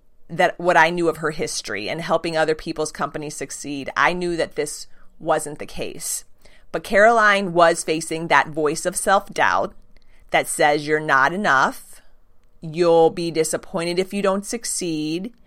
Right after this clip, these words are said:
you'll be a fool and be embarrassed if your goal doesn't result,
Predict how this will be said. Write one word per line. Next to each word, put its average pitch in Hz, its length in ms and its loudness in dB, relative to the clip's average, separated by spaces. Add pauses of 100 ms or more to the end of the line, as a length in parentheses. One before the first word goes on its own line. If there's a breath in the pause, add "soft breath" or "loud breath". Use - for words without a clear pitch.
(580 soft breath)
you'll 180 260 2
be 165 640 0
a 160 180 0
fool 180 1300 0
and 127 400 -6
be 143 100 -4
embarrassed 170 800 4
if 156 140 -6
your 147 240 0
goal 156 500 6
doesn't 151 320 0
result, 156 560 0